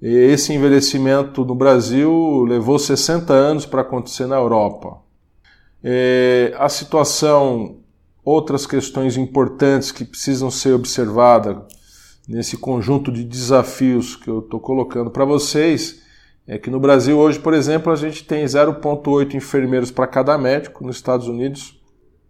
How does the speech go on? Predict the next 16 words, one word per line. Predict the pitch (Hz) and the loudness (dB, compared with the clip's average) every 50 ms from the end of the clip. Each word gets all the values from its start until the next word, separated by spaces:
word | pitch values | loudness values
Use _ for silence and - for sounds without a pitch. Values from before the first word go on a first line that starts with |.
| _ _ _ _ | _ _ _ _
quatro | _ - - 135 139 143 139 - 131 123 | _ -2 2 2 2 2 2 -2 -8 -10
enfermeiros | 120 - - 120 117 117 120 123 117 113 117 | -8 -6 -6 -6 -4 -2 -4 -4 -4 -6 -10
pra | - 113 110 | -10 -12 -8
cada | - 120 117 120 113 101 | -6 -6 -4 -4 -4 -6
médico. | 95 92 85 85 - - _ _ _ _ _ _ _ _ _ _ _ _ _ - - _ - | -6 -8 -10 -12 -14 -18 _ _ _ _ _ _ _ _ _ _ _ _ _ -20 -20 _ -8
Além | 120 120 127 139 147 | -4 -2 -2 -2 0
de | 143 151 | -2 0
uma | 147 151 143 | 0 0 -2
distribuição | 135 131 - - - 147 143 139 143 135 123 - - - - 147 151 156 151 | -2 -4 -8 -6 -2 -2 0 2 2 2 2 0 -2 -2 -2 -2 -2 -2 -4
que | 151 - - | -6 -8 -8
não | 135 139 139 139 139 | -6 -6 -4 -2 0
é | 143 | 2
homogênea, | 147 147 156 160 151 135 113 98 117 123 123 113 107 101 92 | 2 2 2 2 0 0 0 0 -2 -2 -2 -2 -2 -4 -6
né? | 92 98 110 123 | -6 -8 -8 -10
Um | 123 120 123 | -10 -12 -10
país | - - 123 120 120 120 113 - - - - | -2 0 2 2 2 2 0 -4 -8 -16 -18